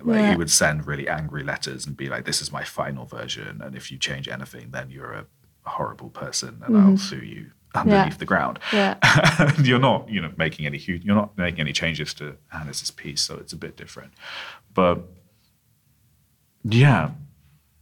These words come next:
Speaker 1: using the singer-songwriter way to add, in a way, add to the piece, <laughs> I think is really
Speaker 2: Yeah.
Speaker 1: interesting.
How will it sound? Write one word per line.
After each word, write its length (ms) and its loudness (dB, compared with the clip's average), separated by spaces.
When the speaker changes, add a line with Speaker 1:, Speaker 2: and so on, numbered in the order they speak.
Speaker 1:
using 320 8
the 60 8
singer-songwriter 840 6
way 380 4
to 260 2
add, 280 4
in 80 6
a 60 8
way, 360 6
add 300 4
to 120 6
the 100 2
piece, 440 4
<laughs> 140 2
I 100 8
think 420 2
is 140 4
really 280 6
Speaker 2:
Yeah. 180 8
Speaker 1:
interesting. 600 0